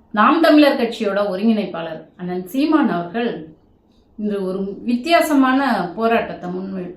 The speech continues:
முன்னெடுத்திருக்காரு. இது வரைக்கும் எந்த கட்சியும் செய்யாத போராட்டம். போன மாசம் ஜூலை பத்தொன்பதாம் தேதி ஆடு மாடுகளை கூப்பிட்டு வச்சு மாநாடு நடத்தினாரு. இந்த மாசம் இன்று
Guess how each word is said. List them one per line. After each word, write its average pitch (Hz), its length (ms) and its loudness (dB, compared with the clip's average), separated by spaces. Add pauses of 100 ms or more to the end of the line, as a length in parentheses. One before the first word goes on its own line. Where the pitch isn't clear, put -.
முன்னெடுத்திருக்காரு. 208 880 -2
இது 226 200 -6
வரைக்கும் 262 480 -4
எந்த 220 320 -4
கட்சியும் 247 420 -6
செய்யாத 196 400 -6
போராட்டம். 180 840 -8
போன 233 260 -2
மாசம் 233 400 -2
ஜூலை 208 380 -4
பத்தொன்பதாம் 185 720 -6
தேதி 190 360 -8
ஆடு 208 320 -2
மாடுகளை 185 480 -4
கூப்பிட்டு 175 400 -12
வச்சு 240 460 -14 (460)
மாநாடு 220 500 2
நடத்தினாரு. 175 680 -8 (220)
இந்த 269 360 4
மாசம் 240 680 -4 (340)
இன்று 254 760 4